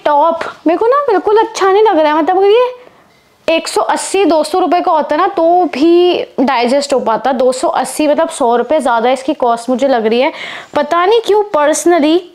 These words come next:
मुझे fabric कुछ ज़्यादा समझ नहीं आ रहा है। अब क्या पता, ये मुझे अभी छूने में ऐसा लग रहा है, पहन के इसका fit अच्छा है और बहुत cute लगे, तब तो पूरे दो सौ अस्सी रुपये worth it है। थोड़ी कंफ्यूज हूँ, पहले पहनती हूँ, फिर पूरे reviews देती हूँ। मुझे ऐसा लगता है किसी भी चीज़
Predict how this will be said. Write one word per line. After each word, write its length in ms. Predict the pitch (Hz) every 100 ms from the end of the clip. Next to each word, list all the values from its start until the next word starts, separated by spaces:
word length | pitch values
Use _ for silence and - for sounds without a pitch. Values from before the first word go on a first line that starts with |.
| _ _ _ _ -
मुझे 240 | 277 381
fabric 460 | 440 311 254 269 330
कुछ 160 | 415
ज़्यादा 260 | 330 277 339
समझ 360 | 359 269 247 233
नहीं 120 | 285
आ 140 | 247
रहा 100 | 214
है। 60 | 214
अब 60 | -
क्या 140 | 262
पता, 380 | 247 254 262 269
ये 200 | 247 254
मुझे 200 | 262 254
अभी 440 | 302 240 202 226 269
छूने 360 | - 269 247
में 100 | 254
ऐसा 180 | 254 254
लग 120 | 254
रहा 120 | 240 285
है, 60 | 294 - -
पहन 320 | 285 269 254
के 100 | 254
इसका 240 | 302 - 330
fit 260 | 320 320
अच्छा 440 | - 277 - - 294
है 120 | 285
और 80 | 311
बहुत 240 | 302 339 339
cute 240 | 277 262
लगे, 260 | 277 277 330
तब 220 | 262 247 -
तो 60 |
पूरे 200 | 247 285
दो 160 | 247 247
सौ 160 | -
अस्सी 200 | 262 -
रुपये 200 | 262 254
worth 340 | 302 220 190 262
it 140 | 214
है। 100 | 190 - - -
थोड़ी 160 | 403 427
कंफ्यूज 480 | 415 359 339 349 262
हूँ, 100 | 233 - _
पहले 200 | 277 320
पहनती 420 | 349 359 339 330
हूँ, 80 | 523
फिर 160 | 523 403
पूरे 220 | 320 302
reviews 380 | 269 226 240 226
देती 240 | 220 -
हूँ। 120 | 196 180 - - - - - -
मुझे 280 | 302 277 370
ऐसा 180 | 381
लगता 280 | 359 320 -
है 60 | 359
किसी 300 | 359 285 320
भी 100 | 320
चीज़ 260 | 302 294